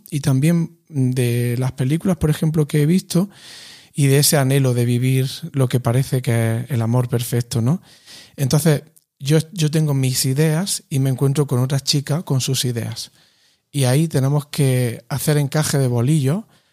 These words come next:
para ver si nuestras ideas, eh, como si de un puzzle se tratase, encajan.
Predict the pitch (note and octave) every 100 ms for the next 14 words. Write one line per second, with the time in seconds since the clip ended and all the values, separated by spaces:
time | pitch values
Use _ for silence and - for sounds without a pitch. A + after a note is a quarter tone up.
0 | _ - C3 B2+ D3 - C#3 B2+ - C3
1 | A#2+ B2 C3 C#3+ C3+ B2+ A#2+ - _ C3
2 | B2 A#2 A2 A2+ - - C3 - B2+ B2+
3 | C#3 C#3 C#3+ B2+ B2+ C3+ B2+ C#3 C#3 C#3
4 | B2+ C3 - _ _ C#3+ C3 D3 D#3 -
5 | D3